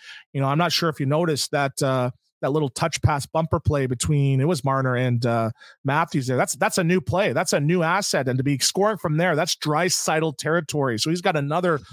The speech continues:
tool in his box now that, uh, to be able to roof that from that corner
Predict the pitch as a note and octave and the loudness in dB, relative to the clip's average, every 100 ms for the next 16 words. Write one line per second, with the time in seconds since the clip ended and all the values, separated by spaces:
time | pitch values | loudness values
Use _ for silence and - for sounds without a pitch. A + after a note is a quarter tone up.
0 | - - F3+ E3 D3+ C#3+ A#2 - C#3+ D3+ | -12 -2 0 2 0 -2 -4 -2 0 0
1 | - - C3 C#3 D#3+ C#3+ B2 - - C3+ | -2 -4 -2 0 0 0 -2 -4 -2 0
2 | A#2 - - _ C#3+ E3 E3+ C#3+ B2+ E3 | -2 -8 -20 _ -2 0 0 0 0 0
3 | - C#3+ D3 - B2+ C#3+ - D#3 D3 C#3+ | 0 -2 -2 -2 -2 -2 -2 -2 0 0
4 | C#3 | -2